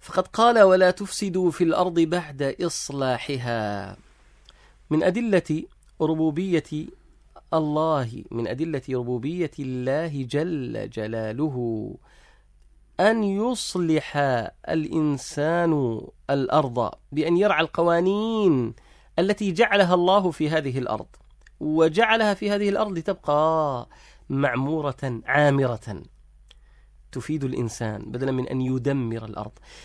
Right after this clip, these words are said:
فالإفساد يأتي ممن يضاد أنظمة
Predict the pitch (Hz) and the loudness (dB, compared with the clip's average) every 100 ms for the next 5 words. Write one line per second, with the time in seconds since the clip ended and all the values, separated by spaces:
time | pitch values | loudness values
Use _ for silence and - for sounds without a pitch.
0 | - - 156 156 - 151 139 131 120 131 | -16 -4 -2 -2 -4 -4 -4 -6 -8 -4
1 | 139 139 160 147 135 131 135 131 127 143 | -2 -4 -4 -2 0 -2 0 -2 0 -2
2 | 160 165 165 131 143 - - 160 170 160 | -2 -2 -4 -2 -4 -4 -2 0 2 2
3 | 135 156 196 151 | 0 2 4 2